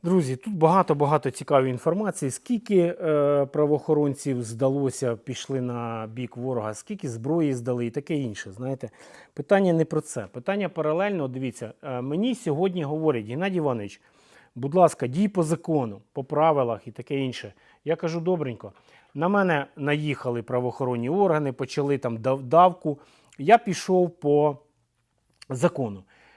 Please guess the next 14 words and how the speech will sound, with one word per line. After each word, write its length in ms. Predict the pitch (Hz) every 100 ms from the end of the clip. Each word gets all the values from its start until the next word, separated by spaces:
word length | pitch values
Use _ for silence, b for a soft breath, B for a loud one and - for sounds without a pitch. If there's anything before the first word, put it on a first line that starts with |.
| b
А 140 | - 143
чим 220 | - 220
це 140 | 208
закінчилося? 720 | 185 180 180 131 - 113 -
Коли 200 | - 165
я 80 | 202
запитую, 600 | 180 196 208 202 190 160
чому 360 | 143 - 202 214
правоохоронні 680 | 175 165 160 180 180 175
органи 400 | 170 175 147 143
поступають 720 | 131 143 - 151 175 151 139 -
отак, 340 | 131 196 185
вони 180 | 135 143
кажуть: 360 | 147 143 120